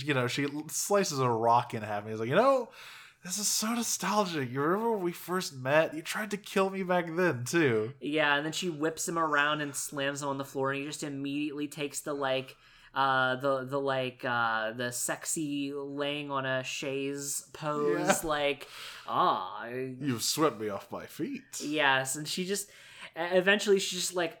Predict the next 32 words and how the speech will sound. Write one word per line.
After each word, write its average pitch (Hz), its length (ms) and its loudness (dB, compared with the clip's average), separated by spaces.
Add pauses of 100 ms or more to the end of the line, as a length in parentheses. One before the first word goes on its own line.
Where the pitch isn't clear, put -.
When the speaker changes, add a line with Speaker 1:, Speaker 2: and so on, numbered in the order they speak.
Speaker 2:
"Ugh, 151 640 -4 (260)
why 139 440 0
are 156 140 0
you 151 280 -2
like 147 600 -4
this?" 131 440 -2
Speaker 1:
Yeah, 110 160 2
the 120 140 4
old 131 200 4
Revista 127 540 2
begins 120 260 0
to 117 120 -2
shine 113 400 2
through 127 240 2
a - 20 0
little 113 200 0
bit 110 140 0
as 107 200 -2
her 110 140 0
frustration 131 800 0
with 120 100 0
sh-, - 260 -6 (180)
with 120 160 0
Seahawk 117 520 -2
peaks, 123 260 -8
and 107 100 -4
that's 165 180 6
when 156 100 0
he 131 60 0
drops 127 300 6
the 113 100 -4
bombshell. 127 680 2